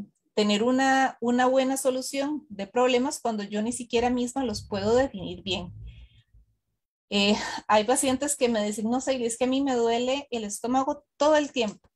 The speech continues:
Y yo, "Todo el tiempo, pero todo el tiempo, de todo, todo el día, veinticuatro horas". Y primero me empiezan a decir que sí. Y luego me dicen, "Bueno, no, cuando estoy dormida, pues no me duele".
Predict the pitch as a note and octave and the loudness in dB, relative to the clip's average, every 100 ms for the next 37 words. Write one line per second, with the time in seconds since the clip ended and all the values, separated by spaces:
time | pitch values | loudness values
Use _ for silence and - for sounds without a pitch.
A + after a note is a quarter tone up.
0 | _ _ _ - G#3 F#3+ F3+ _ _ B3 | _ _ _ -10 -8 -6 -8 _ _ 0
1 | C4+ D4 D4 F4 - G#3 G#3 G#3 C4 D4 | 0 0 -2 -2 -2 0 0 0 0 2
2 | D#4 F4+ D#4+ B3+ - D4 D4+ D4+ D4 C#4+ | 0 0 0 0 0 0 2 2 0 0
3 | D#4 C4 A3+ G#3 G#3 G#3 A#3+ B3+ D4+ E4 | -2 -2 -2 -6 -8 0 0 2 2 2
4 | F4+ - _ _ - - - - A#3 G#3 | 0 -4 _ _ -20 -20 -16 -6 -4 -4
5 | A3 A3+ C#4 C#4 C4+ E4 D#4 A#3+ C4 B3+ | -2 0 0 -2 -4 -2 0 0 -2 -4
6 | B3+ B3+ F#3+ E3+ _ - A3 A3 B3+ B3+ | -4 -4 -6 -10 _ -12 -4 0 0 0
7 | A3 G3 A#3 B3 G#3 C4+ F3 E3 - G3+ | -4 -4 -4 -4 -4 -4 -6 -12 -12 -8
8 | A#3 A#3+ B3 - - F#3+ F#3+ F3+ - C4 | -6 -4 -2 -4 -4 -10 -10 -10 -4 -2
9 | F#3 F3 | -4 -10